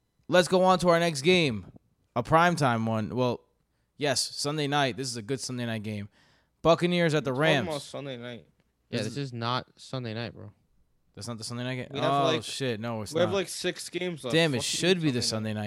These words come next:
Speaker 1: night game, though. It should be. Um, I, uh, this
Speaker 3: You're
Speaker 1: is
Speaker 3: saying
Speaker 1: our,
Speaker 3: that?
Speaker 1: we have one, two, three, four games left. Yeah, sorry. Um, anyway,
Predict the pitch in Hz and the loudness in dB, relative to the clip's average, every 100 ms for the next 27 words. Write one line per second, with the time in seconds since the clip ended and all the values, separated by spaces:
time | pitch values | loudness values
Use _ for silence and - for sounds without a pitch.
0 | 98 104 101 101 98 - _ _ - 104 | -6 -6 -8 -8 -10 -12 _ _ -12 -6
1 | 139 131 104 98 - _ _ _ _ _ | -4 -4 -6 -10 -14 _ _ _ _ _
2 | 117 123 113 107 123 - _ - 78 123 | 0 0 0 -2 -4 -6 _ -10 -8 -2
3 | 156 165 165 156 143 120 139 131 113 135 | -2 2 6 6 6 2 0 0 -2 -2
4 | 147 143 139 139 123 123 127 - 123 113 | -2 -2 -2 -2 -2 -4 -4 -2 -4 -2
5 | 113 107 98 95 - - _ _ _ _ | -4 -6 -6 -10 -12 -20 _ _ _ _
6 | _ 117 113 98 - 110 101 95 _ _ | _ -8 -6 -6 -4 -4 -4 -8 _ _
7 | - _ 110 139 143 139 - 143 139 110 | -20 _ 4 6 6 2 -4 -2 0 0
8 | 120 | -2